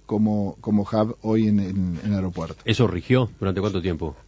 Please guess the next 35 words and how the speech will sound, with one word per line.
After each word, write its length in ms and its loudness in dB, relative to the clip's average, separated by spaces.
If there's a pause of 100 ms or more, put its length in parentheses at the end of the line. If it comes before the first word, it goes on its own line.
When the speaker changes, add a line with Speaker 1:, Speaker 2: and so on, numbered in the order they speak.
(180)
Speaker 1:
Y 360 2
desde 360 4
que 260 2
empezaron 440 2
ellos 360 0
hasta 540 0
que 100 -8
cerraron. 440 -4 (180)
Speaker 2:
Ajá. 340 -6
Speaker 1:
Llegamos 360 6
al 280 2 (420)
ochenta 640 2
y 460 2
siete, 460 0
ochenta 240 0
y 20 6
ocho 180 2
por 160 0
ciento, 440 2 (560)
que 140 2
era 180 6
un 160 4
sistema 420 2
de 80 2
escalas, 540 0
que 100 -4
en 80 2
la 80 2
medida 460 4
que, 380 0 (300)
eh, 460 -4
desarrollaba, 920 2 (400)
traía 260 4
más 120 4
pasajeros, 640 0